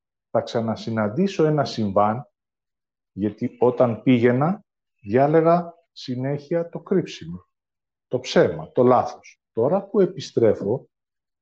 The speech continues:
θα ξανασυναντήσω ένα συμβάν. Εδώ όμως, επειδή έχω κάνει ένα βήμα,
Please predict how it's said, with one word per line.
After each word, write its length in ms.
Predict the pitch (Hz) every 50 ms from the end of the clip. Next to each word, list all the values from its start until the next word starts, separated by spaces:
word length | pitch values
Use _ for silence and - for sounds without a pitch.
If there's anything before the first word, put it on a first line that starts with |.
| _ _ _ _ _ _ _ _ _
θα 100 | - 123
ξανασυναντήσω 1000 | - - - 120 113 113 110 - - 113 110 110 107 110 165 226 214 - - 104
ένα 220 | 95 - 90 90
συμβάν. 540 | - - - 92 87 82 85 85 85 95 92 _ _ _ _ _ _ _ _ _ _ _ _ _ _ _ _ _ _ _ _ _ _ _ _ _ _ _ _ _ _ _ _ _ _ _ _ _ _ _ _ _ _ _ _ _ _ _ _ _ _ _ _ _ _ _ _ _ _ _ _ _ _
Εδώ 340 | 104 101 95 110 165 196
όμως, 280 | 208 185 151 127 - -
επειδή 300 | 123 - - 110 104 160
έχω 180 | 165 170 180 165
κάνει 300 | - 175 175 170 175 175
ένα 260 | 165 160 147 135 117
βήμα, 500 | - 120 120 110 98 101 120 156 185